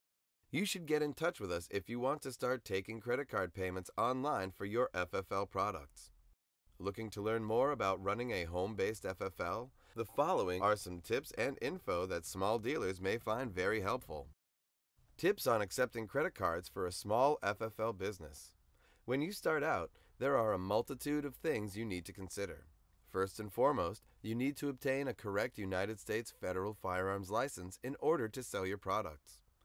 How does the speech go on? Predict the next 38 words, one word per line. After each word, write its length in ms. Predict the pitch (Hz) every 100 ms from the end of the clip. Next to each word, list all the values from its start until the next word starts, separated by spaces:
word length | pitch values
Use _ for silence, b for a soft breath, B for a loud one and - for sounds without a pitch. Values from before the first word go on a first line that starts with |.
| b b b
On 180 | 101 113
top 260 | 117 131 113
of 120 | 92
that, 280 | 123 98 - b b b
selling 400 | - 95 101 113 -
F 180 | 98 113
F 200 | 107 127
L 220 | 120 110
to 140 | - -
F 180 | 98 107
F 220 | 101 151
L 300 | 151 117 123
means 280 | 101 120 120
adhering 460 | 117 107 135 156 156
to 200 | 139 113
a 60 |
multitude 580 | 95 95 107 101 - 131
of 120 | 92
federal, 440 | - 85 85 95 104
state, 380 | - 92 104 -
and 280 | 107 120 127
local 300 | 131 127 127
laws. 480 | 127 135 82 71 - _ _ b b b
While 180 | 110 113
we 80 | 139
would 140 | 135
love 280 | 127 123 135
to 100 | 127
give 180 | 110 117
you 140 | 120 117
all 120 | 117
the 140 | 113
information 540 | 113 110 107 110 101 104
you 100 | 107
need 220 | 104 95
here, 420 | - 139 80 80 b b _
these 240 | 107 127 107
regulations 640 | 117 107 107 113 107 101